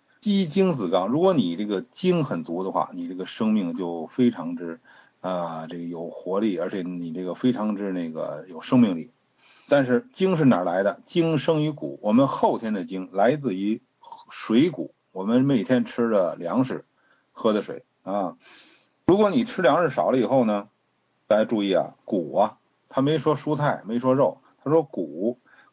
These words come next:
谷入少则不能血，你谷少了以后就不能生血，血少了以后就不能化成这个精储存起来，精少了以后怎么化成气？那怎么化成神？你精气神都亏了，你能不虚吗？所以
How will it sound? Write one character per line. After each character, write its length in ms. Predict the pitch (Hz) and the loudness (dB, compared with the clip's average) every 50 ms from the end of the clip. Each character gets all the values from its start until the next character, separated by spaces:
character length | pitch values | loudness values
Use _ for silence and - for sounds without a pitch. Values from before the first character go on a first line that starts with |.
| _ | _
谷 380 | - - 104 95 87 87 98 135 | -4 0 0 2 2 4 4 4
入 180 | 202 214 156 | 6 6 4
少 400 | 120 - - 76 65 71 80 82 - | 4 2 0 -2 -2 -2 -4 -6 -6
则 120 | - 95 | -6 -6
不 80 | 92 92 | -4 -4
能 100 | - 69 | -6 -6
血， 220 | - - 67 - 90 | -8 -12 -10 -2 2
你 180 | 113 139 165 | 4 4 4
谷 320 | 156 - - 90 85 127 135 | 2 -2 -4 -4 0 0 0
少 220 | - - 78 90 | 0 0 -2 -2
了 80 | 92 87 | -2 -4
以 20 | |
后 200 | 85 90 90 92 | -6 -8 -8 -8
就 100 | - 110 | -8 -8
不 100 | 107 104 | -6 -6
能 140 | 90 110 120 | -6 -6 -4
生 240 | - - 120 120 120 | -2 0 2 2 0
血， 280 | - - - - - _ _ _ _ _ _ _ _ _ - - | -2 -6 -12 -14 -14 _ _ _ _ _ _ _ _ _ -20 -20
血 280 | - - - 135 185 185 | -6 2 4 4 4 4
少 200 | 160 110 87 98 | 2 2 0 0
了 60 | 104 | -2
以 40 | 107 | -2
后 180 | 95 101 92 - | 0 0 0 0
就 120 | - 123 | 0 -2
不 100 | 113 104 | 0 2
能 260 | 110 127 131 131 - - _ _ _ _ _ | 2 2 0 0 -4 -18 _ _ _ _ _
化 180 | - 143 127 117 | 0 2 2 2
成 180 | - 110 120 | 0 -2 -2
这 120 | 131 120 98 | -2 0 -2
个 100 | 92 90 | -2 -6
精 380 | 82 - - 170 175 170 - - - | -6 -2 0 0 0 0 -4 -10 -16
储 180 | - - 95 82 | -12 -10 -6 -4
存 160 | 90 101 107 | -2 -2 0
起 60 | 104 | 0
来， 200 | 80 71 - - _ _ _ _ _ _ _ _ _ _ _ - | -2 -4 -4 -10 _ _ _ _ _ _ _ _ _ _ _ 0
精 220 | - 190 185 175 | 2 2 4 4
少 180 | 139 113 101 113 | 4 4 2 2
了 60 | 120 | 2
以 40 | 107 | 0
后 160 | 113 113 104 | 0 0 0
怎 140 | - - - | 0 -2 -2
么 80 | 90 | -2
化 140 | - 127 113 | 0 0 0
成 160 | 113 117 131 | 2 0 -2
气？ 280 | 131 - 151 123 - - _ _ _ _ _ _ - | -2 0 -2 -2 -2 -4 _ _ _ _ _ _ -2
那 160 | - 123 117 | 2 2 2
怎 160 | - - 85 | 2 0 -4
么 80 | 85 - | -4 -2
化 140 | - 127 | -2 0
成 140 | 107 123 139 | 0 0 -2
神？ 360 | 135 - 95 98 117 127 - - | -2 -2 -2 0 -2 -2 -4 -6
你 120 | - 98 | -10 -10
精 260 | 92 - - 180 180 | -6 0 0 0 2
气 80 | 170 131 | 2 2
神 160 | 110 123 139 | 2 2 2
都 140 | 147 156 151 | 2 2 0
亏 260 | 147 - - 170 160 | 0 0 2 4 4
了， 140 | 143 - - - | 4 2 0 -4
你 120 | 107 98 | -8 -6
能 140 | 92 110 131 | -2 -2 0
不 100 | 147 131 | 2 0
虚 200 | 120 - 139 135 | 0 2 4 4
吗？ 200 | 131 123 120 - _ _ _ _ _ _ _ _ _ _ _ - | 4 4 2 -2 _ _ _ _ _ _ _ _ _ _ _ 0
所 100 | 135 156 | 2 2
以 120 | 165 151 | 2 0